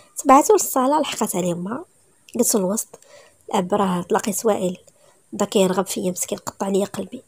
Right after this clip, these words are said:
باك ترجعي وترجعوا الشمل، واللي فات مات والمسامح كريم، كون هاد السيد ما كان باغيك بصح ونيتو صافيه، راه ما كانش يبقى يتسنى فوقاش ترجعي، كون مشى تزوج واحده اخرى ونساك."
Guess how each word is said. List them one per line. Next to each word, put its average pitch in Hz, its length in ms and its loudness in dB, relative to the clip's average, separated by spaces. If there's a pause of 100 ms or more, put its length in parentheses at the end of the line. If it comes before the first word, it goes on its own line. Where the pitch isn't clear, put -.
باك 240 180 -4
ترجعي 214 400 0
وترجعوا 220 380 -4
الشمل، - 340 -2 (720)
واللي 302 340 4
فات 220 300 0
مات 208 380 0
والمسامح 220 560 -4
كريم، 220 460 -2 (460)
كون 269 140 2
هاد 254 140 8
السيد 262 420 -2
ما 311 160 6
كان 302 280 0
باغيك 294 360 0
بصح - 380 -4
ونيتو 254 300 -2
صافيه، 262 400 -2
راه 254 220 2
ما 214 140 -2
كانش 262 260 0
يبقى 226 200 -6
يتسنى 202 340 -6
فوقاش - 280 -4
ترجعي، - 320 -12 (420)
كون 466 120 6
مشى 381 200 8
تزوج 349 340 6
واحده 220 140 -2
اخرى 285 200 0
ونساك." - 460 -4